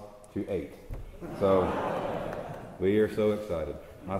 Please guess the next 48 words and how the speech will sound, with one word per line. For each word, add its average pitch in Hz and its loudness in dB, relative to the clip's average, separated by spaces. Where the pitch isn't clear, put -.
got 196 2
to - -10
sleep 110 2
in 107 0
till 95 -2
seven 107 2
A 95 2
M 107 0
this 107 -2
morning. 127 0
I - 0
still 151 10
woke 151 10
up 139 6
at 120 -4
six 170 6
and 101 0
freaked 135 0
out 135 8
for 113 0
just 123 4
a 135 -2
minute 123 0
that 110 2
I'd 113 6
overslept, 117 4
and 104 0
then 104 0
remembered 117 0
I 95 -2
was 95 -2
in 104 0
a 113 -4
completely 110 0
different 107 -2
house, 101 4
rolled 107 8
over 110 8
and 104 2
went 101 -2
right 95 0
back 90 -6
to 90 -10
bed. 82 -6
It 104 4
was 113 6
wonderful, 151 8
wonderful. 107 -2